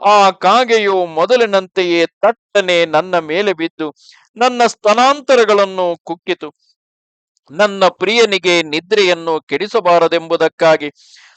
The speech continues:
ನಾನು ಹಾಗೆಯೇ ಸುಮ್ಮನೆ ಕುಳಿತಿದ್ದೆನು. ಆ ಕಾಗೆಯು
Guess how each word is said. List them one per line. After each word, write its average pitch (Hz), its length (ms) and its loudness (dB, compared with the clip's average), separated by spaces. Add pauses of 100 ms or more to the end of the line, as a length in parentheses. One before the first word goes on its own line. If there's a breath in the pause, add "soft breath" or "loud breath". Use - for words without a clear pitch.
(100)
ನಾನು 214 460 2
ಹಾಗೆಯೇ 196 800 2 (140)
ಸುಮ್ಮನೆ 175 640 -4
ಕುಳಿತಿದ್ದೆನು. 151 640 -6 (800 loud breath)
ಆ 208 320 4
ಕಾಗೆಯು 196 960 0